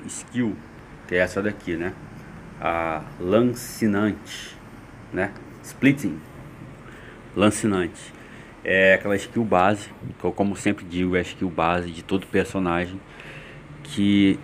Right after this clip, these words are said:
ela nada faz mais além de dar um dano aumentado.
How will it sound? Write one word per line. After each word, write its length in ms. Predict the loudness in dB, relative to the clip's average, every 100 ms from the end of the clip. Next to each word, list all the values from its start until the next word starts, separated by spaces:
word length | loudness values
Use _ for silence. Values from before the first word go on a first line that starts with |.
| 4
ela 200 | 6 6
nada 320 | 6 4 0
faz 720 | -4 -2 -2 -2 -4 -12 -16 -20 -20 -20 -20 -20 -20 -10
mais 560 | 0 4 6 6 2 -4
além 340 | -2 0 -2
de 140 | -4 -4
dar 320 | -4 -4 -4 -2
um 160 | -2 0
dano 400 | 2 4 4 2 4
aumentado. 800 | 6 6 4 2 2 4 2